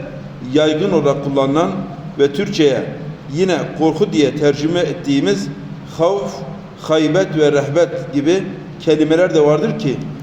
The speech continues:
bunların her birinin muhtevaları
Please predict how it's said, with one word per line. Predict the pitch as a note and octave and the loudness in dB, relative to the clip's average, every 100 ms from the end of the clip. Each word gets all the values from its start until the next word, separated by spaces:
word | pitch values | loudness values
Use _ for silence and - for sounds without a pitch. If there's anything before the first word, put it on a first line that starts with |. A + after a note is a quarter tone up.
| - - | -12 -4
bunların | D3 E3 F3 G#3+ D#3 D#3+ | 0 2 2 0 -2 2
her | G#3 F#3+ | 2 4
birinin | D3 C#3 D#3+ C3+ - - - - | 2 2 2 2 -4 -10 -12 -6
muhtevaları | D3 F#3+ F#3+ E3 D3 C#3+ C#3 D3+ G#3 | 2 2 4 4 4 4 4 2 2